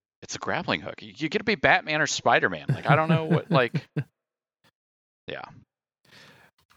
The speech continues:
Speaker 2: Yeah, no, it's, it's pretty cool. Um, so some of the other things that we, uh, see can be done with Strand is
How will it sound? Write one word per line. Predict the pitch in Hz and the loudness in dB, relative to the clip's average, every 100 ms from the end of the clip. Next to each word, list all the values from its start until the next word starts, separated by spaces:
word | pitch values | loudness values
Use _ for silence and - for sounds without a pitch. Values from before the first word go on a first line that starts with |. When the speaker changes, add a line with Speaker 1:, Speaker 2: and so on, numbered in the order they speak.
| _ - | _ -8
Speaker 2:
Yeah, | - 78 - | -6 -8 -6
no, | 123 117 123 | 0 2 2
it's, | 127 - - - _ - | 0 -2 -4 -6 _ -2
it's | 139 139 135 - - | 2 4 2 0 -10
pretty | - 123 110 - | -6 -4 -4 -8
cool. | - - 110 107 107 107 - 277 262 | -10 -6 -2 -2 -2 -4 -8 -16 -10
Um, | 110 107 104 104 101 98 101 _ _ _ _ - - - - - | -6 -4 -4 -4 -6 -8 -10 _ _ _ _ -20 -20 -20 -16 -4
so | 143 135 131 - | 0 2 2 0
some | - 175 | 0 2
of | 180 | 2
the | 147 143 139 135 135 | 2 2 2 2 0
other | 139 131 139 135 | 2 4 4 2
things | - 120 110 104 110 - | 2 0 0 -2 -4 -2
that | 117 110 | -2 -2
we, | 107 107 104 104 101 104 - _ _ _ - | -4 -4 -4 -4 -6 -6 -12 _ _ _ -10
uh, | 110 104 110 | -6 -4 -4
see | - 123 | -2 -2
can | 110 | 0
be | 123 | 0
done | 117 117 123 | 2 2 2
with | 131 | 0
Strand | - 107 104 101 107 _ _ _ _ _ _ _ _ _ - - - | 0 -2 0 -4 -6 _ _ _ _ _ _ _ _ _ -20 -10 -2
is | 123 117 117 113 107 - | 0 2 2 0 -2 -6